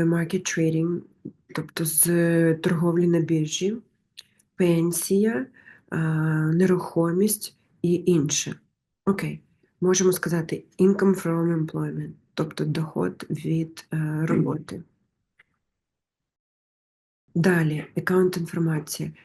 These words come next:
базова валюта, долари. Далі йдуть, е,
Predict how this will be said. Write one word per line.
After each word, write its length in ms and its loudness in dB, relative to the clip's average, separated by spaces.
базова 640 -2
валюта, 540 -6
долари. 540 -2
Далі 420 2
йдуть, 720 2
е, 380 -2